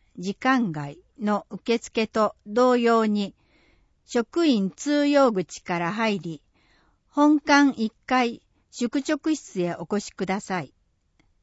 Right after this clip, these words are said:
転出届、転入予約は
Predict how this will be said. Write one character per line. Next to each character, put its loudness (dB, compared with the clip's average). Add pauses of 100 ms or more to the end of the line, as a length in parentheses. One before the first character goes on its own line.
(1900)
転 4
出 -4
届、 -4 (560)
転 4
入 4
予 4
約 0
は -6